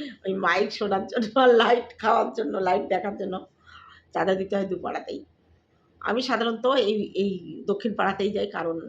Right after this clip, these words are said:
এই খা-, এই পাড়াতেই আমাদের ওঠা বসা, এই পাড়ার দায়িত্ব নিয়ে আগে পুজো করতাম, পুজো কমিটির সদস্য ছিলাম। যাই হোক, এখন আর সে ঝুট ঝামেলা যাই না, এখন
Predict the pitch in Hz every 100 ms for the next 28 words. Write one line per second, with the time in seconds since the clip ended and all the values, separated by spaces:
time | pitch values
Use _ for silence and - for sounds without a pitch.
0 | - - - 180 175 180 160 147 156 160
1 | 208 208 233 294 - 269 226 208 202 190
2 | 180 - 165 160 160 165 165 - - -
3 | - _ 165 156 175 - 190 185 165 170
4 | 190 190 196 185 - 165 156 156 190 _
5 | _ 180 180 180 214 220 220 202 202 190
6 | 214 - 233 214 190 170 208 - - 262
7 | 233 - _ _ 190 190 220 208 - _
8 | _ _ _ _ _ _ - - - 170
9 | 196 180 180 202 180 - - 175 175 170
10 | 170 156 170 208 247 _ _ _ _ _
11 | _ _ _ 156 - 170 165 160